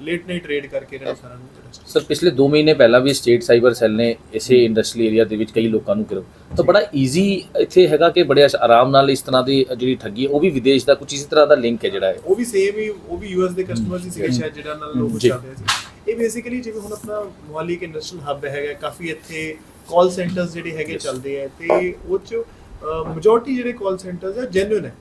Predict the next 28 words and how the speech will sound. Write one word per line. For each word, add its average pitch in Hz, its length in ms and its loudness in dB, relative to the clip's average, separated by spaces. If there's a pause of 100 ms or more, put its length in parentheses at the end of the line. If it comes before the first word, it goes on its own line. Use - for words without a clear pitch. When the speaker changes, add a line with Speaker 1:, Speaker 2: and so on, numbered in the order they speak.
(140)
Speaker 1:
ਕਿਸੇ 175 180 -14
ਨਾ 175 100 -8
ਕਿਸੇ 170 240 -12
ਕੰਪਨੀ 175 380 -12
ਦੇ 175 100 -6
ਕਾਲ 156 200 -8
ਸੈਂਟਰਸ 151 420 -12
ਆ, 151 40 -8
ਉਹਨਾਂ 156 140 -10
ਨਾਲ 160 120 -10
ਜੁੜੇ 147 220 -12
ਹੋਏ 151 340 -8
ਆ। 151 40 -10
Even 151 120 -12 (120)
ਕਾਫੀ, 180 360 -6 (520)
ਅ, - 20 -8
ਫੋਰਨ 190 540 -4
ਕੰਪਨੀਜ਼ 175 380 -8
ਦੇ 175 80 -6
ਜਿਹੜੇ 170 180 -8
ਕਾਲ 151 200 -8
ਸੈਂਟਰਸ 151 380 -12
ਆ 156 40 -6
ਉਹ 160 80 -8
ਵੀ 185 100 -6
ਇੱਥੇ 175 240 -8
ਚੱਲਦੇ 135 300 -10
ਆ। - 20 -14